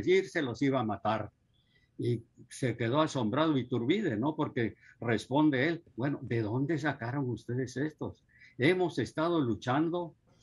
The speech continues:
precisamente por la monarquía constitucional. Y por otro lado, les digo esto, ustedes saben que mis padres son españoles.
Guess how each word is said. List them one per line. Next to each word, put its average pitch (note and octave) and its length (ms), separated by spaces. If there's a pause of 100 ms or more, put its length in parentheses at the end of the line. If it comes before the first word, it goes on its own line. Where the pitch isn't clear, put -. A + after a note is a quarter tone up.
(240)
precisamente D#3+ 1040
por D#3+ 280
la B2+ 140
monarquía E3 800
constitucional. E3 1080 (440)
Y D3+ 140
por D#3 220
otro E3+ 280
lado, E3 520 (1120)
les C3 300
digo D#3+ 280
esto, E3+ 440 (280)
ustedes E3+ 460
saben F3+ 280
que C3+ 140
mis A2+ 200
padres E3 340
son C3 220
españoles. D3 920